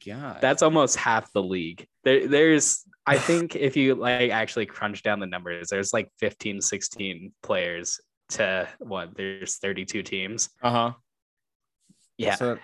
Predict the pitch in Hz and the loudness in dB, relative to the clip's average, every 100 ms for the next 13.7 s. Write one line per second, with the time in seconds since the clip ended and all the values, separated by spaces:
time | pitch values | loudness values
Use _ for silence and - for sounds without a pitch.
0 | - 120 139 104 120 - - 82 - - | -4 2 4 4 2 -2 -10 -16 -14 -4
1 | - 294 254 135 92 - 190 214 - 175 | 2 4 6 4 2 0 2 2 0 -6
2 | 139 - - - 175 208 160 139 135 165 | -6 -8 -14 -10 0 2 4 2 4 6
3 | 202 185 - - 135 107 92 85 - _ | 6 4 -2 2 2 2 0 -2 -8 _
4 | _ - 170 185 - 233 277 254 214 240 | _ 0 0 0 0 4 4 4 2 2
5 | 220 180 139 _ _ _ _ 190 185 - | 2 0 -4 _ _ _ _ 0 0 0
6 | - 202 208 180 156 139 117 90 - 113 | 0 2 2 2 2 2 2 0 -4 -6
7 | 107 - 208 269 170 101 64 50 120 127 | -6 -4 0 0 0 -2 -4 -4 2 4
8 | 127 180 165 180 196 160 131 90 - 170 | 4 2 4 2 4 4 2 -2 0 0
9 | 139 113 - 175 139 107 - 127 139 85 | 2 0 -2 -4 -2 -4 -2 0 0 0
10 | 104 104 131 - 127 110 _ - _ _ | -6 -4 -4 -4 -8 -8 _ -20 _ _
11 | 123 - 180 185 160 135 156 139 104 131 | -2 2 4 6 4 6 4 2 2 4
12 | 135 85 78 - _ _ _ _ - 104 | 4 4 -2 -14 _ _ _ _ -8 -2
13 | 98 98 101 110 107 101 98 | 2 4 2 2 -2 -4 -8